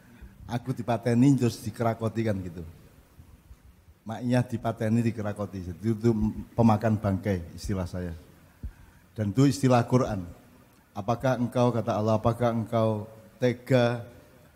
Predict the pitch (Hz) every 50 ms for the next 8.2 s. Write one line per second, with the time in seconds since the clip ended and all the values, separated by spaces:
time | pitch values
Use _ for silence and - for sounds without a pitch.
0 | - 113 117 120 120 113 - - 131 123 117 117 113 107 104 - - - _ -
1 | - - _ _ - _ _ - _ _ _ _ _ _ _ _ _ _ - 123
2 | 131 127 127 113 - 117 117 127 131 123 120 120 - 120 113 - - 135 123 120
3 | 117 - 123 120 120 120 110 107 113 110 113 113 110 - 113 110 104 113 107 104
4 | 104 101 104 107 104 110 110 113 113 117 117 - - - - - - - - -
5 | 104 110 120 123 120 - - - - 104 101 107 104 110 107 104 - 113 104 107
6 | 104 104 104 107 123 127 131 135 131 - - - - - - - - - - -
7 | _ _ _ - _ _ _ _ _ _ _ _ _ _ _ - - 113 110 -
8 | 127 120 117 117